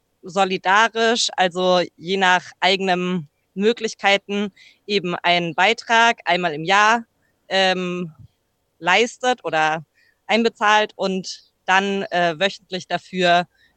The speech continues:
Gemüse bekommt. Und solidarisch ist eben, dass wir uns sowohl alle Ernte teilen, als auch eben das Risiko, was eigentlich sonst zum Beispiel die Bäuerinnen alleine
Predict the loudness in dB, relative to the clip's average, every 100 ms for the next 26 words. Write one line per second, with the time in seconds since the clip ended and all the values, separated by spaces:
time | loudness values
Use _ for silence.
0 | -6 -4 -2 -4 -6 -10 -6 -6 -6 -10
1 | -14 -14 -14 _ _ _ -8 -4 -2 -4
2 | -10 -2 -2 0 2 2 0 -10 -12 -8
3 | -4 -4 -2 -4 -4 -6 -6 -8 -10 -2
4 | 2 2 0 -8 -18 _ _ -2 0 4
5 | 2 2 2 2 0 -8 -2 0 2 0
6 | -2 -6 _ _ _ -2 0 0 0 2
7 | 2 0 -6 -2 -2 -2 -4 -4 -6 -8
8 | -10 -4 -4 -4 -8 -2 -2 0 -4 0
9 | -2 0 -8 -2 -2 -2 -10 -20 _ _
10 | _ -2 0 0 -2 0 0 -2 -6 -4
11 | 0 2 2 0 -4 -4 -6 -8 -4 -2
12 | 0 0 0 0 -2